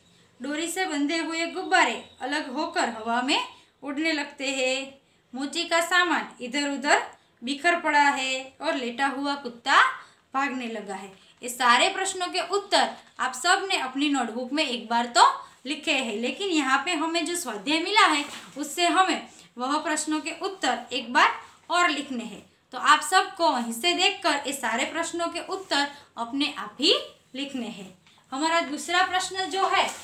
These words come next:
वो है कि निम्नलिखित परिच्छेद को पढ़कर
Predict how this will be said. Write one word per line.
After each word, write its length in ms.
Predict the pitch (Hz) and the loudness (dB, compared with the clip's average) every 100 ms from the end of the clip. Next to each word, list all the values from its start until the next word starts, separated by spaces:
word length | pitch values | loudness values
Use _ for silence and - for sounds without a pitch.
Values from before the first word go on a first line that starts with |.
| - - | -12 -8
वो 180 | 240 262 | -2 0
है 260 | 277 320 466 740 - _ _ _ _ 330 | 2 6 4 2 -8 _ _ _ _ 0
कि 280 | 381 508 - - - _ - | 2 2 -6 -20 -20 _ -4
निम्नलिखित 800 | 254 269 302 392 381 392 392 392 | 0 2 4 4 4 0 -2 0
परिच्छेद 680 | 269 262 320 - - 349 - 359 | 0 0 -2 -4 -6 -6 -4 -2
को 100 | 370 370 _ _ _ _ 240 | -2 -2 _ _ _ _ 2
पढ़कर 600 | 311 415 - 311 294 | 4 4 4 4 6